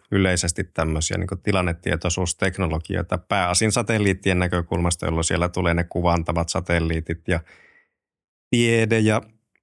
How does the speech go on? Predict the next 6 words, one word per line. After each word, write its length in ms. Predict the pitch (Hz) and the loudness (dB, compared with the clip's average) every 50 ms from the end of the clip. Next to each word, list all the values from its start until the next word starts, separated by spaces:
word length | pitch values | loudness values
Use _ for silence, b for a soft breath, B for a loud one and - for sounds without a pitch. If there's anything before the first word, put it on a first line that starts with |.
| _ _ _ - | _ _ _ -2
esimerkiksi 640 | - 98 104 107 101 101 101 98 104 92 - - 110 | 0 2 4 4 4 4 4 2 2 2 2 2 2
miten 360 | 101 101 98 92 - 104 98 | 2 2 2 2 2 2 2
maailmasta 760 | 98 98 101 95 95 98 95 92 95 92 - - - 104 92 87 b b b b _ _ _ _ _ _ _ _ _ _ _ _ _ _ _ _ _ _ _ _ _ _ _ | 2 4 4 4 2 2 2 2 2 0 0 0 -2 -2 -2 -2 b b b b _ _ _ _ _ _ _ _ _ _ _ _ _ _ _ _ _ _ _ _ _ _ _
tai 100 | 98 101 | -2 2
missä 340 | 104 113 107 - - - 104 | 4 4 4 4 2 2 2
ma-, 240 | 104 110 110 - | 2 2 2 2